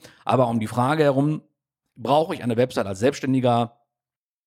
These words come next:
Diese Frage beantwortet sich in neunundneunzig Komma neun Prozent der Fälle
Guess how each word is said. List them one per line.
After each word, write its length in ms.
Diese 480
Frage 440
beantwortet 560
sich 160
in 80
neunundneunzig 480
Komma 180
neun 200
Prozent 340
der 80
Fälle 360